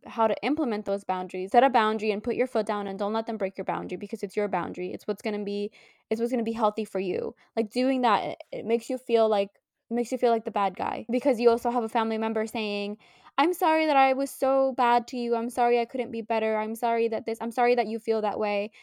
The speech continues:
I'm sorry if I made you feel that way." And all those, you know, fake apologies that aren't authentic because they don't understand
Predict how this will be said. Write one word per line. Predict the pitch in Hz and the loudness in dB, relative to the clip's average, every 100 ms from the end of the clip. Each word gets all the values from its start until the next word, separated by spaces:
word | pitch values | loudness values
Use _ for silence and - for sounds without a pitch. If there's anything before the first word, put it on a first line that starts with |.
| - | -6
I'm | 240 | -4
sorry | 262 254 254 - | 4 6 6 2
if | 240 240 | 0 2
I | 233 | -2
made | 220 214 | -2 -4
you | 208 | -4
feel | 208 202 | -4 -4
that | 196 - | -4 -4
way." | 196 196 - _ _ 233 | -4 -6 -8 _ _ -2
And | 226 | 2
all | 233 | 4
those, | 233 226 - - _ _ | 4 2 0 -20 _ _
you | 240 254 | -6 -4
know, | 185 214 - | -4 -6 4
fake | 254 247 | 6 6
apologies | 240 226 196 202 196 202 | 2 2 2 0 -4 -4
that | 202 | -2
aren't | 208 202 - _ - | -2 -2 -8 _ -4
authentic | 202 208 196 202 220 247 220 | -2 -2 -4 -2 -4 -4 -8
because | 240 226 | -4 0
they | 214 | 0
don't | 214 | -2
understand | 214 208 208 196 190 190 | -4 -6 -6 -4 -4 -6